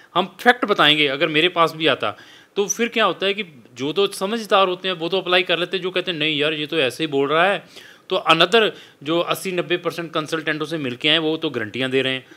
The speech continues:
तो वहाँ पर मोटिवेशन लेकर वो चले जाते हैं। किसी के हाथ में किसी के वीज़ा की पावर नहीं है, नहीं है, ये समझने की कोशिश करना है।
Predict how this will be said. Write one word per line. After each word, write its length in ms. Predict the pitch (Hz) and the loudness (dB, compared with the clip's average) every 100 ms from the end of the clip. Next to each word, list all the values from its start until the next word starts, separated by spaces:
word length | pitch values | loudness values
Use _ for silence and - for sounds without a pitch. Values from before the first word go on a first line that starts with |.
| _ - | _ -6
तो 80 | |
वहाँ 280 | 160 156 196 214 | -2 0 0 0
पर 80 | |
मोटिवेशन 840 | 202 165 175 160 156 185 170 123 131 127 | -2 -6 -6 -10 -8 -8 -8 -12 -16 -12
लेकर 400 | 120 139 143 156 | 0 0 2 0
वो 100 | 147 | 0
चले 240 | 143 127 | -2 -2
जाते 260 | 131 123 151 | -2 -2 -2
हैं। 220 | 175 180 | -4 -6
किसी 300 | - 147 214 | -10 -8 -8
के 200 | 208 214 | -2 -2
हाथ 320 | 190 127 127 147 | 0 0 0 0
में 320 | 165 180 175 - - - - - | -2 0 0 -6 -20 -20 -20 -6
किसी 300 | 202 254 247 | -4 0 -2
के 380 | - 196 196 196 | 2 6 6 6
वीज़ा 340 | 151 135 160 | 0 0 0
की 140 | 160 | 0
पावर 440 | 175 147 135 143 135 | -4 0 4 2 2
नहीं 360 | 117 120 170 | -4 -6 -4
है, 200 | 160 175 | -2 -2
नहीं 420 | 170 117 123 165 175 | -2 -4 -4 -2 -2
है, 80 | |
ये 100 | 180 | -4
समझने 420 | 175 202 214 208 185 | -4 -4 -4 -4 -6
की 100 | 180 | -8
कोशिश 380 | 147 139 156 | -8 -8 -10
करना 300 | - 127 156 | -6 -4 0
है। 260 | 165 208 | 2 2